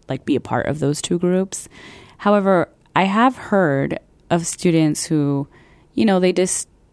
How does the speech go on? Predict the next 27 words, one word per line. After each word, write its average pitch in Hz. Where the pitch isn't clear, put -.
don't 170
feel 165
like 165
there's 156
a 147
salience 147
in 147
their 135
Latino 156
identity. 185
And 156
so, 156
like, 151
they 156
don't 156
need 151
to 143
be 139
a 123
part -
of -
an -
organization 127
like 156
that. 175
And 160
sometimes, 196